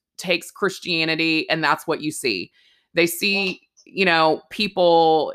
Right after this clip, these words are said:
you know, doing these really horrific things in the name of Christianity. And there are people that do it. There's no question.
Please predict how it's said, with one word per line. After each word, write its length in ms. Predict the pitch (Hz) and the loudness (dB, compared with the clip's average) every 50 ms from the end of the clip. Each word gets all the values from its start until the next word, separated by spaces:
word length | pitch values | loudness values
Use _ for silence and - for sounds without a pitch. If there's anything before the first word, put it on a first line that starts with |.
| - _ | -12 _
you 160 | _ - 190 | _ -6 -2
know, 160 | 180 165 160 | -2 -2 -2
doing 400 | 165 160 170 202 196 202 202 196 | -4 -6 -6 -6 -6 -6 -6 -6
these 160 | 180 165 151 | -6 -6 -8
really 380 | 151 151 185 220 220 196 208 202 | -8 -8 -6 -6 -4 -4 -4 -4
horrific 560 | 180 165 175 156 170 180 180 - 180 - - | -2 -2 0 2 2 2 0 0 -4 -6 -6
things 480 | - - 170 170 170 170 165 170 170 165 | -6 -2 0 0 2 0 0 -2 -4 -4
in 100 | 165 151 | -4 -4
the 80 | 147 | -4
name 280 | 147 151 160 165 170 170 | -4 -2 -2 -2 -2 -4
of 100 | 165 160 | -4 -6
Christianity. 880 | - - 180 - - - 175 165 160 160 160 160 156 160 160 160 - - | -6 -6 -6 -6 -6 -8 -8 -6 -6 -4 -4 -2 -2 0 0 -2 -2 -2
And 140 | - 311 349 | -2 0 2
there 140 | 427 453 - | 2 2 4
are 180 | - 254 233 | 4 4 2
people 280 | 233 208 208 185 180 165 | 2 0 0 0 0 0
that 160 | 151 139 123 | 0 0 0
do 160 | 131 139 135 143 | 2 2 2 2
it. 180 | 170 226 - - | 2 0 -2 -2
There's 180 | - - 359 - | -2 -2 0 0
no 100 | 392 403 | 0 0
question. 720 | 392 - 392 381 370 - - 180 131 - - - 190 175 | 2 4 2 2 2 2 0 -2 -2 -2 -4 -10 -18 -20